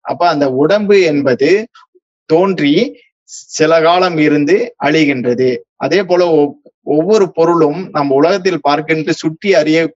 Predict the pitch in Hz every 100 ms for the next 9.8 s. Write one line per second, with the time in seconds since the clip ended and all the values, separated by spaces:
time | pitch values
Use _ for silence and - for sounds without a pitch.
0 | 143 151 160 175 - 139 165 180 175 165
1 | 151 151 - 131 143 143 151 175 - -
2 | - - 135 - 220 220 180 160 151 143
3 | 139 147 160 - _ - 185 180 214 165
4 | 160 151 151 143 131 - 101 160 208 -
5 | - 151 147 - 190 196 160 165 349 _
6 | _ _ _ _ _ _ _ _ _ _
7 | 190 214 214 214 208 175 180 185 196 220
8 | - 147 156 175 180 170 147 143 175 156
9 | 156 - 190 190 185 143 143 139